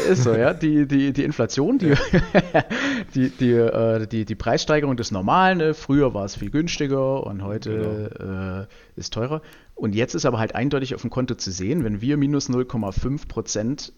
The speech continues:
Speaker 1: äh, Verwahrentgelt und Negativzinsen abbuchen, dann steht es auf dem Kontoauszug.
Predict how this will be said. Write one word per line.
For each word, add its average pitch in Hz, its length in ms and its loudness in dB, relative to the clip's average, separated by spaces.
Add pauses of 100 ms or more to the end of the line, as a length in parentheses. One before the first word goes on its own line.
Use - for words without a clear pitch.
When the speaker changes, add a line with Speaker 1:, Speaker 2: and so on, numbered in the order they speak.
(120)
Speaker 1:
äh, 117 40 -6 (520)
Verwahrentgelt 120 640 -4
und 104 60 -6
Negativzinsen 123 600 -6
abbuchen, 107 680 -6 (280)
dann 104 100 -6
steht 131 200 -2
es 131 80 -4
auf 117 100 -4
dem - 60 -16
Kontoauszug. 110 640 -8